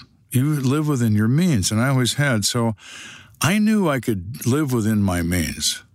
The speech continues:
on retirement. I didn't know if I could emotionally stand it. And I was pretty panicked for a while. I said, "What do you do? You go from being it to shit, and it happens overnight."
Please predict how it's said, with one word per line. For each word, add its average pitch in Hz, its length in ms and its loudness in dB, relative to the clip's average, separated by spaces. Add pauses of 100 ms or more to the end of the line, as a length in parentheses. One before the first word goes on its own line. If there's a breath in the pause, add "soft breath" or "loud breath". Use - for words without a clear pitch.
(160)
on 95 160 2
retirement. 95 680 0
I 120 100 2
didn't 151 260 0
know 135 220 0
if 113 160 -4
I 117 140 0
could 101 180 -4
emotionally 101 680 0
stand 110 420 0
it. 190 120 -2 (1500 loud breath)
And 98 140 0
I 127 80 2
was 180 160 0
pretty 113 240 -2
panicked 101 480 0
for - 220 -2
a 127 80 0
while. 135 320 0
I 98 80 0
said, 95 420 -4
"What 113 120 2
do 139 60 0
you 131 80 0
do? 123 220 0
You 78 160 -2
go 107 180 0
from 104 300 0
being 101 420 2
it - 260 -4 (240)
to 76 140 -4
shit, - 640 -4 (300)
and 85 80 0
it 76 80 0
happens 95 480 0
overnight." 76 540 -2